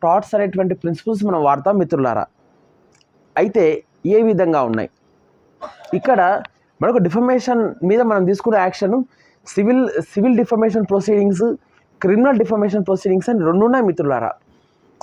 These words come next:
ఆ సివిల్ డిఫమేషన్ ప్రొసీడింగ్‌లో గౌరవ కోర్టు వారు మీకు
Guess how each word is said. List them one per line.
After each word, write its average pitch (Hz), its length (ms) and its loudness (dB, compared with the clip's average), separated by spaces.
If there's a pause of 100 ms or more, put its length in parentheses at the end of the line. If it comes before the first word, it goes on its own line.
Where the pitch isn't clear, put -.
(160)
ఆ - 20 2 (140)
సివిల్ 262 320 2
డిఫమేషన్ 214 500 -2
ప్రొసీడింగ్‌లో 170 560 0 (640)
గౌరవ 226 300 2 (120)
కోర్టు 190 300 0
వారు 156 280 2 (1400)
మీకు 233 260 2